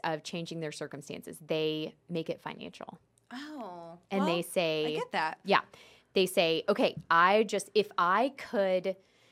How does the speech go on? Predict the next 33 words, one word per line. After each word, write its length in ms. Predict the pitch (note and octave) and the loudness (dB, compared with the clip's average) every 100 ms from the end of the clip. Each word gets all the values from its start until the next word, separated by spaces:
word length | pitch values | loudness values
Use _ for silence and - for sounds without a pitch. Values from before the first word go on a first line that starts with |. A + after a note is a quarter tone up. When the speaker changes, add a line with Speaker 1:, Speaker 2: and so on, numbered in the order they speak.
| _ _ _ _ _ _ _ _ E3 | _ _ _ _ _ _ _ _ -14
Speaker 1:
just 580 | - G#3+ G#3 A#3 - - | -2 4 6 4 -2 -10
pay 300 | - A#3 C#4 | -4 -2 0
my 200 | D4+ D#4+ | 0 0
bills 560 | F#3+ D#3+ D3 G3 - - | 0 -2 -2 -6 -10 -10
Speaker 2:
Yeah. 240 | F3 D3 D3 _ - | -8 -8 -10 _ 0
Speaker 1:
and 420 | G#3 F#3+ F3 F3+ - - | 2 4 2 -2 -10 -10
not 360 | F3+ F3+ G3 | -4 4 4
have 160 | A3+ A#3 | 4 -2
to 100 | A#3+ | -2
worry 260 | F#3+ F#3+ F#3 | 0 0 0
about 420 | F3+ E3+ - F3 | 2 0 -2 -8
the 300 | F3 E3 E3+ D#3+ - | -10 -8 -10 -10 0
dollar 420 | F3+ F3 G3 G3+ | 4 4 4 2
amount 340 | G3+ F3 E3+ | -2 -2 -4
in 120 | F3+ E3+ | -6 -6
my 160 | D#3 | -6
bank 300 | D#3+ D#3 D#3+ | -4 -6 -6
account, 440 | E3 - D#3+ - - | -14 -16 -16 -16 -12
Speaker 2:
Mm-hmm, 320 | G#3+ G3+ F#3+ E3+ E3+ - F#3+ | -10 -8 -10 -14 -18 -12 -10
mm-hmm. 160 | F3+ | -6
Speaker 1:
that 580 | F3 E3 F3 - - - - _ _ _ _ _ _ | -2 2 2 0 -8 -16 -18 _ _ _ _ _ _
is 240 | - F3 - - | -2 -2 -2 2
all 240 | E3+ E3 | 4 2
I 100 | E3+ | -4
want." 240 | D#3 - - _ _ _ - | -10 -14 -18 _ _ _ -2
And 80 | F3+ | 2
Speaker 2:
Right. 100 | F3 | 4
Speaker 1:
that's 280 | E3+ F3 | 4 2
what 120 | F#3 F3+ | -2 -2
they, 280 | E3 D#3 - | -2 -2 -6
yes. 380 | E3 - - - - - | -12 -14 -18 -20 -12 -6
Speaker 2:
Well, 100 | E4+ | -4
isn't 200 | F4+ | -2